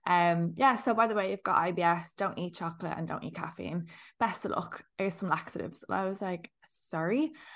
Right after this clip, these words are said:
After being hospitalized, um, because I had chronic, severe constipation. Now, so, like, I,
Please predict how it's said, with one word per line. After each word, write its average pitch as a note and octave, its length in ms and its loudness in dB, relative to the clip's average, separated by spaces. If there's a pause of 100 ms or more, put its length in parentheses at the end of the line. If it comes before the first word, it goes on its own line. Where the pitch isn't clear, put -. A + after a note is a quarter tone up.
(100)
After F#3+ 200 -8
being F#3+ 120 0
hospitalized, F#3 1080 -2
um, E3 720 0
because E3 420 -6
I D#3+ 80 0
had E3 320 -6
chronic, E3 800 0
severe E3 600 -2
constipation. E3 920 -8 (320)
Now, G#3 280 2
so, G#3+ 280 2
like, A3 260 2
I, A#3 580 6